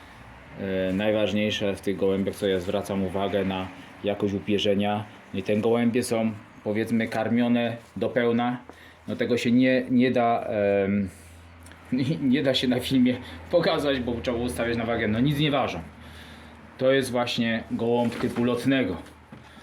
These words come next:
Idealne upierzenie. Gołębie, które nie giną. Tutaj mam następną białą dzióbkę, ona już jest troszeczkę w innym stylu, ale no,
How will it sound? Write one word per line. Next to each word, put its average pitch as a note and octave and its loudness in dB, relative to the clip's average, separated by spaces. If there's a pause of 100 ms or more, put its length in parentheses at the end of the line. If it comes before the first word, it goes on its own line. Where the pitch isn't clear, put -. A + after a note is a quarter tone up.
(360)
Idealne C3+ 2
upierzenie. A#2+ 2 (1040)
Gołębie, A2+ 2
które A2 0
nie A2 0
giną. A2 0
Tutaj A2 -2
mam G#2+ 0
następną A2+ 0
białą A2 2
dzióbkę, A2 -2
ona G2+ 0
już G2 -2
jest G2 -8
troszeczkę G#2+ -4
w - -10
innym A#2 4
stylu, A2+ 0 (640)
ale G#2 0 (640)
no, G2+ -6